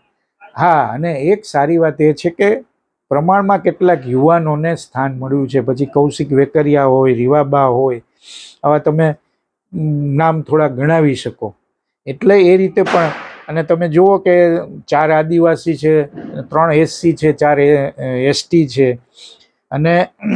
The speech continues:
<clears throat> પટેલો, અ, લેવા પટેલ, કડવા પટેલ થઈને લગભગ આઠ કે નવ છે, અને ઓ બી સી પણ એટલા જ લગભગ છે. એટલે ઓ બી સીનું પણ એટલું જ વજન, જે નરેન્દ્ર મોદીએ શરૂઆત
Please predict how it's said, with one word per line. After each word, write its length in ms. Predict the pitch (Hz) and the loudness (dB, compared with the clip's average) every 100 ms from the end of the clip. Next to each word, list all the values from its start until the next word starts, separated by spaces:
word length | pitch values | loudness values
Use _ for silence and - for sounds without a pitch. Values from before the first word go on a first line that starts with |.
| 170 180 113 98 _ | 0 0 -4 -10 _
<clears throat> 800 | _ _ _ _ _ _ _ - | _ _ _ _ _ _ _ -4
પટેલો, 600 | 156 185 175 165 147 - _ _ _ _ - | 0 4 4 4 2 -4 _ _ _ _ -14
અ, 60 | 135 135 135 135 131 | -10 -6 -6 -6 -6
લેવા 380 | 127 147 160 156 | 0 4 4 2
પટેલ, 360 | 156 151 151 | 0 0 -2
કડવા 320 | 147 147 156 | 0 0 0
પટેલ 360 | 147 151 156 151 | 0 -2 0 -2
થઈને 280 | 151 156 147 | -2 -2 0
લગભગ 380 | 143 135 147 139 | -2 0 -2 0
આઠ 220 | 143 - | -2 -2
કે 100 | 151 | -2
નવ 300 | 139 143 156 | 0 2 0
છે, 200 | 139 127 | 0 -2
અને 300 | 123 139 139 - _ _ 135 | 0 -2 -4 -6 _ _ -4
ઓ 80 | |
બી 240 | 151 180 165 | 0 2 2
સી 180 | 175 160 | 0 -2
પણ 240 | 165 151 | 0 -2
એટલા 340 | 143 156 151 | -2 0 0
જ 100 | 135 | 0
લગભગ 380 | 127 131 113 135 | -2 -4 -2 -4
છે. 260 | - - 117 | -4 -10 -10
એટલે 640 | 107 _ _ _ _ 151 | -10 _ _ _ _ 0
ઓ 160 | 143 143 | 2 2
બી 200 | 147 185 | 4 2
સીનું 340 | 170 196 190 | 2 0 0
પણ 200 | - 190 | 0 0
એટલું 340 | 160 147 196 185 | 0 0 0 2
જ 60 | |
વજન, 380 | 151 156 160 147 | 4 2 0 -2
જે 280 | 131 190 180 - _ _ 139 | 2 2 0 -6 _ _ -2
નરેન્દ્ર 400 | 147 175 170 170 | 2 2 2 0
મોદીએ 720 | 147 160 170 196 175 165 151 _ _ | 2 2 4 4 4 4 0 _ _
શરૂઆત 480 | - 143 156 160 151 | -6 -2 2 2 2